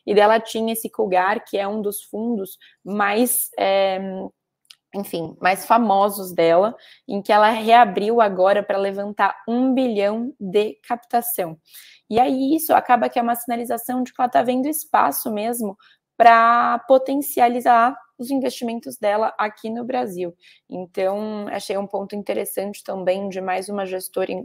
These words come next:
de mais uma gestora que é referência de mercado com uma perspectiva positiva, sinalizando isso da forma mais clara que tem,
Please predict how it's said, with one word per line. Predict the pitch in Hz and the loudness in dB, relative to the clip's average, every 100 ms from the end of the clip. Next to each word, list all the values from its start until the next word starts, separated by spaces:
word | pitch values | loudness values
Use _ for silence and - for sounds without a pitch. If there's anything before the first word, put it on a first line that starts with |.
| - _ | -16 _
de | 190 | -4
mais | 190 208 | -4 -2
uma | 233 220 202 185 - - _ | -4 -2 -4 -6 -12 -20 _
gestora | 196 202 220 214 | -4 -2 0 0
que | 214 | 0
é | |
referência | 220 214 196 202 233 226 | -4 -2 -2 -2 -4 -4
de | |
mercado | 226 214 - 196 208 | -4 -4 0 0 -2
com | 208 | -6
uma | 202 | -6
perspectiva | 202 - 202 - 208 196 | -8 -6 -8 -8 -8 -8
positiva, | 202 208 214 - 226 220 | -6 -6 -6 -8 -6 -6
sinalizando | 240 240 220 220 190 202 226 | -6 -6 -4 -2 -4 -4 -4
isso | 214 - | -6 -6
da | 214 | -8
forma | 214 214 208 202 | -4 -4 -2 -2
mais | 202 214 | -4 -8
clara | - 202 196 - | -2 2 2 2
que | - | -6
tem, | - 190 196 | -4 -4 -4